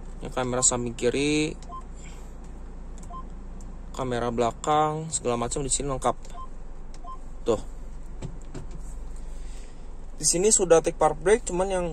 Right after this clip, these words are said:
ini belum ada auto hold-nya. Ada knob wheel drive nih. Ini ada yang two H, four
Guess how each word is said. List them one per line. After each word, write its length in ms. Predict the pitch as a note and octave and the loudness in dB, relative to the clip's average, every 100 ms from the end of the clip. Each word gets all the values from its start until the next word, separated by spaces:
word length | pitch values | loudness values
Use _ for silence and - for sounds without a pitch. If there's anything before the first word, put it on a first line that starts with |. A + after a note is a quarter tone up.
| D3 | -2
ini 80 | |
belum 320 | F#3+ E3+ C#3+ B2+ | 2 2 4 4
ada 80 | |
auto 160 | B2+ C3 | 4 2
hold-nya. 640 | - B2 F3+ G#3 A#3 A#3+ - - - - - - - - - - - - - | 2 0 2 2 4 2 -2 -8 -8 -8 -8 -8 -8 -8 -8 -8 -10 -10 2
Ada 560 | - - D3 D3+ D#3 D3+ - | 8 8 10 10 10 8 2
knob 240 | - D#3 C#3 | 2 6 8
wheel 240 | D3+ D3 | 6 6
drive 160 | D3 D#3+ | 6 6
nih. 160 | D3+ D3 - - | 4 -4 -8 -8
Ini 320 | C3 D3+ D3+ | 0 2 4
ada 160 | B2+ B2+ | 4 4
yang 160 | B2 A#2+ | 2 -2
two 160 | - A#2 | -6 -6
H, 480 | A#2+ D3 G3 - - - - - - - - - - - | -2 -2 -2 -2 -4 -8 -10 -10 -10 -10 -8 -10 -10 -8
four 240 | - B2+ | -4 -4